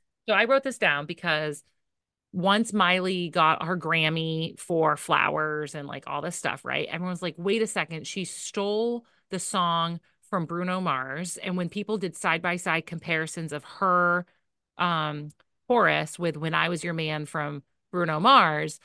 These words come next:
they're like, "Oh my God, like, she, the, like, he should get a Grammy. He should have, a-, like, she should have gotten his permission. Like, this is so similar, blah, blah." Like, wait a second. Are we just figuring out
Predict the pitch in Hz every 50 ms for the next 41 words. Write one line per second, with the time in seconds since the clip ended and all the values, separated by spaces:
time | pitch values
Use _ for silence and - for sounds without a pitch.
0 | _ _ _ - - 285 277 277 - - - 294 302 302 294 285 254 254 220 180
1 | 254 233 226 226 220 226 226 185 220 208 - - - - 240 180 233 240 226 -
2 | 220 208 - - 254 254 - - 247 190 240 233 233 196 202 220 220 214 214 220
3 | 220 220 220 220 226 214 220 - - _ - 262 262 240 - - 240 226 220 190
4 | - - 190 196 - 185 208 220 214 - - 233 - 233 247 214 196 147 214 220
5 | 220 - - - 233 214 220 226 - - 233 214 208 190 160 233 226 - 233 220
6 | - - - 240 220 226 - - - 226 226 220 214 214 208 196 220 202 - -
7 | - - - - 226 240 - 254 311 294 277 - 190 - 156 147 - _ _ -
8 | - 196 269 415 466 277 185 139 135 - 180 160 - - - - - 190 - -
9 | 185 190 175 170 190 185 180 185 180 147 135 143 170 208 214 -